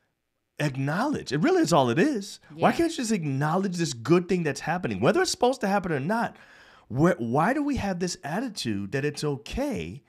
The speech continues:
Speaker 2: Mm.
Speaker 1: I mean, it, it's almost like, you know, I think if a stranger was doing something good, you'd say it, even if there's something they were supposed to do. You
Speaker 2: Right.
Speaker 1: might, you might compliment them. Why can't you do that to your, to your, to your bae? You know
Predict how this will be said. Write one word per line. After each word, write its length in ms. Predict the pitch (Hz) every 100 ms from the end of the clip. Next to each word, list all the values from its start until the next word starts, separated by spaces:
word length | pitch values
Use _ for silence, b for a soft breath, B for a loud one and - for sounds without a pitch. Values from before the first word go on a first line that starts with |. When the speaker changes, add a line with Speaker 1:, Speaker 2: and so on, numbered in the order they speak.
| -
Speaker 2:
Mm. 460 | 170 170 165 160 151
Speaker 1:
I 80 |
mean, 120 | 214 -
it, 140 | 277 -
it's 140 | 202
almost 340 | 262 - 294 220
like, 380 | 208 208 - -
you 100 | 226
know, 160 | 190 -
I 80 | 233
think 240 | 285 285
if 80 | 202
a 60 |
stranger 440 | 165 - 170 277 285
was 160 | 240
doing 280 | 151 156 151
something 340 | 139 120 117 101
good, 400 | 107 117 156 -
you'd 380 | 117 135 147 -
say 320 | - 127 143
it, 180 | 196 -
even 220 | 147 139
if 80 | 135
there's 100 | 127
something 180 | 143 120
they 100 | 117
were 80 | 113
supposed 240 | 117 107 95
to 60 |
do. 180 | 85 135
You 20 | 240
Speaker 2:
Right. 180 | 165
Speaker 1:
might, 220 | 156 147 135
you 80 |
might 180 | 143 120
compliment 460 | - 104 107 113 113
them. 160 | 160
Why 120 | 160 170
can't 240 | 226 202
you 80 | 147
do 120 | 147
that 120 | 147
to 60 | 151
your, 300 | 147 151 160 b b b
to 100 | 156
your, 160 | 165 -
to 160 | -
your 180 | 160 147
bae? 160 | 120 131
You 60 |
know 80 | 359